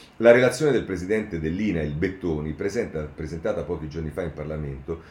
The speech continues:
conferma che un intervento, certamente in termini di controlli e forse anche di legislazione, resta necessario in quest'area. I morti sul lavoro nei primi cinque mesi di quest'anno sono risultati in crescita dell'undici per cento rispetto allo stesso periodo del duemiladiciannove.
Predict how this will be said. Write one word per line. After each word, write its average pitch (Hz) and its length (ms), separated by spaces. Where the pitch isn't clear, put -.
conferma 127 540
che 98 180
un 110 160
intervento, 104 640
certamente 82 540
in 73 60
termini 78 320
di 71 120
controlli 76 480
e 69 40
forse 78 320
anche 80 200
di 69 80
legislazione, 71 720
resta 92 260
necessario 92 560
in 71 80
quest'area. 62 480
I 104 100
morti 143 340
sul 92 160
lavoro 90 320
nei 78 120
primi 90 240
cinque 95 300
mesi 82 200
di 76 100
quest'anno 76 500
sono 101 200
risultati 104 480
in 95 100
crescita 85 480
dell'undici 90 540
per 98 120
cento 80 340
rispetto 78 360
allo 76 100
stesso 82 320
periodo 80 220
del 71 100
duemiladiciannove. 71 1200